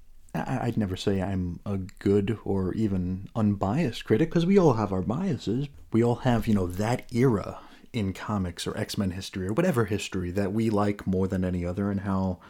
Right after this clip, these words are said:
in our minds, you know, if we encountered it when we're twelve, that's the peak <laughs> of, uh, pop culture, and, uh, it'll never be any better than that. And, uh,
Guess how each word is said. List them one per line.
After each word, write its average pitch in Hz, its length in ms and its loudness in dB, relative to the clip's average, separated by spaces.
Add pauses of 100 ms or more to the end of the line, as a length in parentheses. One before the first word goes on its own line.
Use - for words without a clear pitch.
(440)
in 113 140 4
our 117 160 8
minds, 104 440 2
you 110 60 2
know, 107 100 0
if 107 100 -8
we 104 100 4
encountered 110 440 0
it 104 100 4
when 107 120 0
we're 95 100 2
twelve, 110 500 4
that's - 380 -2
the - 120 -2
peak - 520 -4 (280)
<laughs> - 240 -12
of, 117 280 -2
uh, 98 180 0
pop 101 300 -4
culture, 98 500 0
and, 90 180 -2
uh, 87 140 -4 (480)
it'll 104 180 4
never 98 320 2
be 92 200 0
any 92 160 0
better - 420 -8 (120)
than 95 180 0
that. 117 380 -4
And, 98 260 -2
uh, 101 180 -2